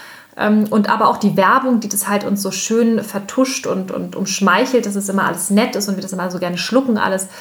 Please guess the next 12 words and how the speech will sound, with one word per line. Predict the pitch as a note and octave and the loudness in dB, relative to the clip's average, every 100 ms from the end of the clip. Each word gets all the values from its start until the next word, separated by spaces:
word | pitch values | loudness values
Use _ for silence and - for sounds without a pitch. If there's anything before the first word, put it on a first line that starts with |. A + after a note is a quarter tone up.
| - - | -18 -10
Was | F#3 F#3+ - | -2 -2 0
das | G3+ - - - - - | -2 -2 -2 -6 -14 -16
für, | - G3 | -6 -6
für | F#3 F3+ - | -4 -6 2
Arbeit | A#3 C#4+ A#3+ | 2 4 0
ist, | F#3+ F#3+ | -2 -4
die | |
da | F3 | -2
geleistet | F3 E3+ E3 G3 G#3 - | -2 0 0 0 -4 -6
wurde, | E3+ F3 F#3 | -4 -4 -4
dass | F3+ - F#3 | -4 -4 0
wir | A#3 C4+ C4+ | 4 4 2